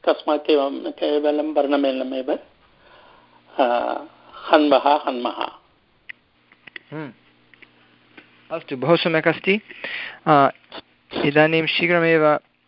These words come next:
Speaker 2: उम्, किञ्चित्, अ, यदपि द्रष्टुं शक्नुमः, कुत्र कुत्र हकारस्य घकार भवति। हम्म, हकारस्य घकारः। अत्र सूत्रं वदति यत् यटि एणिति परे, अपि च नकारे, उम्, परे।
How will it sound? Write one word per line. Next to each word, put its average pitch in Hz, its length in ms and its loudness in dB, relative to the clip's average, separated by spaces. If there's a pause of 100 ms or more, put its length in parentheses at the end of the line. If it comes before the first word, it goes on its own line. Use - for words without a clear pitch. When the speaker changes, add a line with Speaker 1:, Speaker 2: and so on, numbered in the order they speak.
Speaker 2:
उम्, 139 340 -8
किञ्चित्, 151 600 -4
अ, 143 380 0 (260)
यदपि 151 400 -4
द्रष्टुं 147 600 -8
शक्नुमः, 139 600 -4
कुत्र 160 380 -4
कुत्र 156 440 0 (680)
हकारस्य 147 540 2
घकार 147 500 2
भवति। 120 520 -6 (1080)
हम्म, 147 200 -8
हकारस्य 156 500 2
घकारः। 135 540 0
अत्र 147 320 -2
सूत्रं 175 400 -6
वदति 165 440 0
यत् 160 200 2
यटि 165 380 -4
एणिति 180 360 -2
परे, 147 480 -2 (380)
अपि 165 180 -2
च - 120 -6
नकारे, 160 720 2 (260)
उम्, 135 120 -16
परे। 123 360 -4